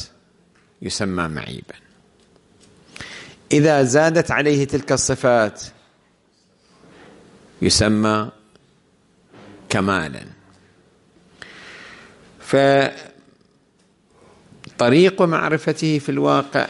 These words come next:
هو مقايسة ذلك الشيء مع أغلب الأفراد،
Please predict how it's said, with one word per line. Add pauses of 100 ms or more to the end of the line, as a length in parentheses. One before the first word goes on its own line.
هو
مقايسة (840)
ذلك
الشيء
مع (1160)
أغلب
الأفراد،